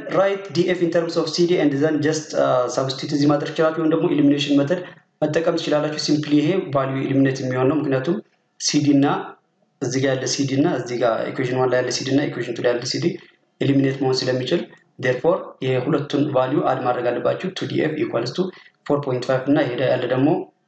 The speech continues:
መደመር አለብን፣ ማይነስ ናይን ፖይንት ዜሮ ቱ ይሆናል። ስለዚህ የሪአሬንጅ ስናደርግ ዲ ኤፍ equals to minus four point five one ኪሎ ኒውተን ኔጌቲቭ ስለሆነ ስለዚህ ኮምፕሬሽን ነው ማለት ነው። well simply ቫልዩ ተክተን ደግሞ ሲ ዲ ስንት ይመጣል? ማይነስ ናይን ፖይንት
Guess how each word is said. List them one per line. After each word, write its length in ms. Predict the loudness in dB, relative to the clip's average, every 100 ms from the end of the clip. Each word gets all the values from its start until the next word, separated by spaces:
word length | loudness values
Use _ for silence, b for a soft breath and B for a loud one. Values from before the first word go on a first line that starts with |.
| _ _ -4
መደመር 340 | -2 0 2
አለብን፣ 340 | 0 0 0 0
ማይነስ 280 | 0 -2 -2
ናይን 180 | -2 -2
ፖይንት 220 | -2 -2
ዜሮ 120 | -2
ቱ 100 | -2
ይሆናል። 260 | -6 -6 -6
ስለዚህ 360 | -6 -4 0 0 -2 B B _
የሪአሬንጅ 520 | -2 0 0 -2 -2 -4
ስናደርግ 380 | -2 0 0 -2
ዲ 180 | -6 -4
ኤፍ 140 | -4
equals 320 | -4 -2 -4
to 100 | -2 -4 B _
minus 280 | -4 -4 -2
four 140 | -2 -2
point 220 | -2 -2
five 180 | -2 -2
one 140 | -2
ኪሎ 120 | 0 -4
ኒውተን 300 | -2 0 -2 -4 _ _ _ _ _
ኔጌቲቭ 320 | -2 -2 -2 -2
ስለሆነ 260 | 0 2
ስለዚህ 260 | 2 0 -2
ኮምፕሬሽን 440 | -4 -6 -6 -4 -4
ነው 100 | -2
ማለት 260 | -4 -6
ነው። 120 | -10 -14 -2
well 200 | 0 0 -4 -18 _ _ _ _ _ _ _ _ _ _ _ -20 _ _
simply 360 | 0 0 2 0
ቫልዩ 260 | 2 0 -2
ተክተን 360 | -6 -6 -2 0
ደግሞ 180 | 0 -2 -4 -16 _
ሲ 240 | -4 2 2
ዲ 100 | 2
ስንት 220 | -2 -2
ይመጣል? 340 | 0 2 2 -2 -8 _ _ -2
ማይነስ 340 | 0 2 2
ናይን 220 | 0 0 0
ፖይንት 260 | 0 0